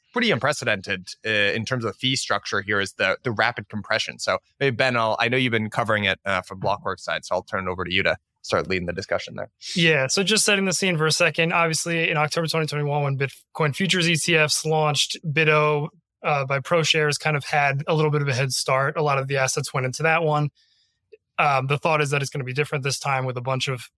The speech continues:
Speaker 2: uh, funds launching at the same time. Um, so we've seen, uh, competition with fees as a result in the, uh, latest registration statements. Um,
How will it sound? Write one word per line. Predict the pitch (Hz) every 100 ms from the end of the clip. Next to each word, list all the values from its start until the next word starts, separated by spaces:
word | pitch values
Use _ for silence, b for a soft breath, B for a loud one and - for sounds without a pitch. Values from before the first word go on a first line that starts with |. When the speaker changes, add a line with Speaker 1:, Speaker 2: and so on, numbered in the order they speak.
| -
Speaker 2:
uh, | 147 127
funds | 131 139 127
launching | 127 120 120
at | 120
the |
same | 120 117 113
time. | 131 123 120 120 - B B B -
Um, | 135 123 117 117
so | - - 175 160 - _ _ -
we've | 139
seen, | - 196 185 180 175 - b b _ -
uh, | 170 151
competition | 170 151 135 160 151
with | 139
fees | - 185 180
as | 156
a | 139
result | 131 127 147 151 -
in | 190 139 131
the, | 131 127 127 - _ _ _ _
uh, | 131 127
latest | 123 131 127 - - - - _ _ _ _ _ -
registration | 147 135 - 208 214
statements. | - 208 214 240 - - b b _
Um, | 160 143 135 131 127 127